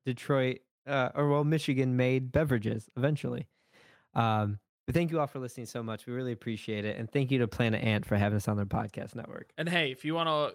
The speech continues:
Speaker 2: keep up with us, and actually, if you don't know what Faygo is, I'm sure we will be posting lots of pictures of them, uh, when this episode
Speaker 1: Absolutely.
Speaker 2: goes live. So make sure you follow us on social media. We're at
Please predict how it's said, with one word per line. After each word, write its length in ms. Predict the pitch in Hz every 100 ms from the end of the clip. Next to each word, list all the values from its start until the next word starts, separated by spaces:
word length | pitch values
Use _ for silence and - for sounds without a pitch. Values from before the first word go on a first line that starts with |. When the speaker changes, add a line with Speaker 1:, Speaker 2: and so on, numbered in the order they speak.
| -
Speaker 2:
keep 220 | - 160
up 180 | 156 151
with 120 | 165 170
us, 240 | 175 -
and 460 | 135 131 127 127 - 139
actually, 460 | 127 151 - 139 131
if 140 | 127
you 100 | 156 156
don't 200 | 165 135
know 120 | 139
what 160 | 147
Faygo 400 | - 160 156 147
is, 220 | 156 185 - _ _ _ _ -
I'm 180 | 139 131
sure 260 | - 151
we 140 | 143 143
will 100 | 143
be 120 | 139
posting 380 | 131 139 - 123
lots 520 | - 139 135 131 143
of 80 | 147
pictures 320 | 147 - 147
of 120 | 147 151
them, 240 | 151 170 - _ _
uh, 240 | 139 135 127
when 160 | 135
this 160 | 135 -
episode 240 | 123 147
Speaker 1:
Absolutely. 260 | 147 151 104
Speaker 2:
goes 20 |
live. 300 | 156 165 190
So 300 | - 147 135
make 220 | 127 139 147
sure 120 | 165
you 40 |
follow 220 | 147 147 143
us 100 | 143
on 120 | 139
social 240 | 156 147
media. 180 | 143 139
We're 80 | 139
at 240 | 123 143